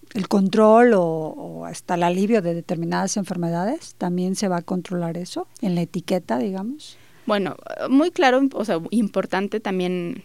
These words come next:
Speaker 2: aclarar, ¿no? El etiquetado de advertencia es parte, o sea, es una sola medida que forman parte de una política integral de combate a la obesidad, ¿no? Eh, la obesidad en sí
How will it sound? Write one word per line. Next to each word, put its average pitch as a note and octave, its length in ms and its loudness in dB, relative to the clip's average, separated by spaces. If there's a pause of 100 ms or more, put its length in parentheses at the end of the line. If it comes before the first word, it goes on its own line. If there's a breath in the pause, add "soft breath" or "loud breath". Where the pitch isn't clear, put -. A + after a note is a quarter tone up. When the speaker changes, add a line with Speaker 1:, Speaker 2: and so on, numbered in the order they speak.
(100)
Speaker 2:
aclarar, - 460 -4
¿no? A3 380 -4
El G3+ 200 -2
etiquetado G3 640 2
de A#3+ 60 4
advertencia F#3+ 640 -2
es G#3 100 -8
parte, G#3+ 580 -2
o G#3+ 60 -6
sea, F#3 120 -6
es - 140 -6
una B3 280 0
sola F#3 260 -2
medida F3+ 420 -4 (220 soft breath)
que F3+ 140 -8
forman G3+ 400 0
parte A3+ 480 0
de G3 100 0
una F3 240 -4
política F#3+ 680 -4
integral F3 500 -2
de E3+ 80 -4
combate E3+ 360 -8
a F3 40 -6
la E3 100 -6
obesidad, D#3+ 560 -6
¿no? G#3+ 320 -6
Eh, F#3+ 160 -4
la F3 160 -2
obesidad F3 500 -2
en G#3 140 -6
sí A#3+ 340 -4